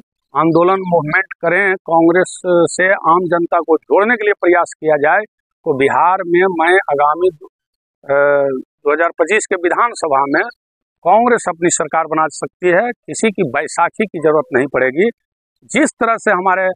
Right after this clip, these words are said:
अ, जननायक राहुल गांधी जी ने पैदल चल करके पूरे हिंदुस्तान में कांग्रेस का इतिहास को फिर से मजबूत करने का काम किया है,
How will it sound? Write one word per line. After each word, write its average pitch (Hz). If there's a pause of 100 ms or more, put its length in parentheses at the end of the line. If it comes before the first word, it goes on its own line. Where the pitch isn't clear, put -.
(460)
अ, 143 (100)
जननायक 208
राहुल 175
गांधी 170
जी 160
ने 175
पैदल 165
चल 190
करके 180
पूरे 180
हिंदुस्तान 170
में 190
कांग्रेस 160
का 147
इतिहास 151
को 170
फिर 208
से 156 (400)
मजबूत 185
करने 190
का 170
काम 160
किया 147
है, 143